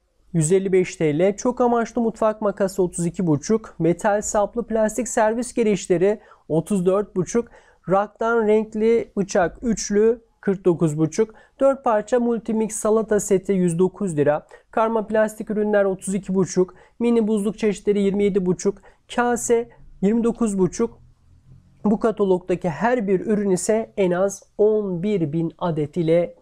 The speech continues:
sınırlı. Evet arkadaşlar, devam edelim. Bu hafta yine güzel bir ürün geliyor. Volta'dan V S bir iki tekerlekli elektrikli moped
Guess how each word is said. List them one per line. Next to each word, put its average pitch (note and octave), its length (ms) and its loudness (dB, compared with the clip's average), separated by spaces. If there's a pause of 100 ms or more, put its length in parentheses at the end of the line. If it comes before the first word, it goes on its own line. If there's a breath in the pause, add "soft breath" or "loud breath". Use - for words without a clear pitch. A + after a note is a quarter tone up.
sınırlı. C#3 580 -4 (360 loud breath)
Evet E3+ 320 2
arkadaşlar, - 800 -6
devam G3+ 420 2
edelim. G3+ 440 2 (1080 soft breath)
Bu E3 80 2
hafta F#3+ 240 -2
yine F3+ 180 2
güzel E3 400 0
bir D#3+ 60 -2
ürün E3 280 2
geliyor. D#3+ 360 4
Volta'dan E3 800 0 (300)
V F#3 260 4
S A3 320 -2
bir G#3 220 0
iki G#3 260 -4
tekerlekli G3+ 680 0
elektrikli G#3+ 580 -2
moped G#3+ 480 2